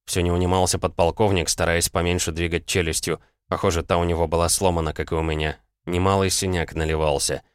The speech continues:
Сам я сидел впереди, но в куртке военных сил В С У, особо внимания не привлекал. Маска частично закрывала следы побоев,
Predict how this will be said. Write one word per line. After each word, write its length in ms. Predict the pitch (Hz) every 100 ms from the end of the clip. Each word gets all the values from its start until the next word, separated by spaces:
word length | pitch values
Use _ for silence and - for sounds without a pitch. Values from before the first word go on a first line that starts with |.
| _ _ _ _ _
Сам 220 | - 123
я 120 | 139 127
сидел 280 | 131 127
впереди, 520 | 123 123 117 113 139 131
но 140 | 101
в 60 | -
куртке 300 | 120 - 107
военных 460 | 104 104 104 98
сил 220 | - 107
В 100 | 104
С 100 | 98
У, 280 | 107 92 80 _
особо 300 | - - 98
внимания 420 | 90 92 92 92 92
не 140 | 92
привлекал. 580 | 95 90 92 87 78 - _ _ _
Маска 380 | 87 98 - 87
частично 580 | - 76 90 85 87 80
закрывала 520 | 78 82 82 85 85
следы 280 | - 85 82
побоев, 540 | 82 78 90 90 -